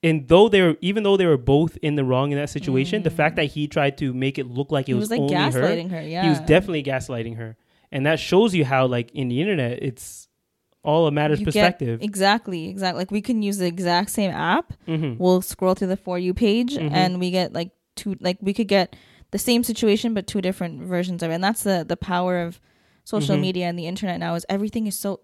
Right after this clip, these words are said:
Speaker 2: instant.
Speaker 1: Mm-hmm.
Speaker 2: It's literally so instant that,
Speaker 1: Mm-hmm.
Speaker 2: like,
Speaker 1: People react before they know the whole story.
Speaker 2: Yeah, yeah. It's so
Speaker 1: Like, there was
Speaker 2: scary.
Speaker 1: also that story of, remember the guy who was being stopped by the cops?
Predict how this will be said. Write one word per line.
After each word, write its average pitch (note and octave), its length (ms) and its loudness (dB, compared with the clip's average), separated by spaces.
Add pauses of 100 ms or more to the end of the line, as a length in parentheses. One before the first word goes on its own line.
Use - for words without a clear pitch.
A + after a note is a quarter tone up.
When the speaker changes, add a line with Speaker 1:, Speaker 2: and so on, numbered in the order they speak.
(120)
Speaker 2:
instant. - 560 -10
Speaker 1:
Mm-hmm. D3+ 340 -2
Speaker 2:
It's - 120 -16
literally G#3+ 540 0
so G3 640 4
instant G#3 540 0
that, F3+ 100 2
Speaker 1:
Mm-hmm. - 80 -4
Speaker 2:
like, E3+ 260 -2 (280)
Speaker 1:
People F#3+ 220 4
react D3+ 380 6
before C#3 260 0
they B2+ 120 2
know B2+ 100 0
the B2 80 -2
whole B2 140 -2
story. A#2+ 420 -2
Speaker 2:
Yeah, A#3 800 2
yeah. G3+ 380 4
It's E3+ 200 -4
so - 120 0
Speaker 1:
Like, D#3+ 160 4
there F3 180 2
was F3+ 120 4
Speaker 2:
scary. F#3+ 120 -2
Speaker 1:
also F#3 300 0
that D#3+ 240 0
story D#3 540 -2
of, B2 460 -2
remember D3+ 280 -4
the D#3+ 80 0
guy C#3 380 0
who C3 100 -6
was B2+ 160 -4
being B2+ 160 -6
stopped - 280 -4
by B2+ 120 -2
the A#2 80 -2
cops? - 480 -4